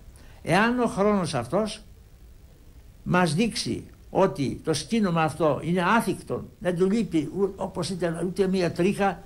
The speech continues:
τότε δέκα εκατομμύρια Έλληνες να πάρουμε από μια λαμπάδα και να αναφωνήσουμε "Μεγαλύνθη τα έργα σου, Κύριε". Πρόκειται περί θαύματος, πρόκειται περί Αγίου,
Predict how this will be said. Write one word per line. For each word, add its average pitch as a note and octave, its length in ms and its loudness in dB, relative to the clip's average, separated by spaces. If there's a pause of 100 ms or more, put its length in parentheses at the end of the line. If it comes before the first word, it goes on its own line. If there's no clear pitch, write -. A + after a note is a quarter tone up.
(240)
τότε A3 440 2 (440)
δέκα F#3 280 2
εκατομμύρια F3+ 640 4
Έλληνες F#3+ 440 2
να D#3 120 2
πάρουμε F3 320 2
από E3 160 0
μια E3+ 200 0
λαμπάδα E3 540 2 (240)
και D#3 140 -2
να E3 140 0
αναφωνήσουμε E3 680 0
"Μεγαλύνθη E3 600 2
τα D#3+ 140 2
έργα D#3 260 2
σου, C#3+ 180 -4
Κύριε". C3+ 400 -2 (380)
Πρόκειται F3+ 300 4
περί E3+ 220 4
θαύματος, C#3+ 600 0 (220)
πρόκειται E3 240 0
περί F3 240 4
Αγίου, E3 500 4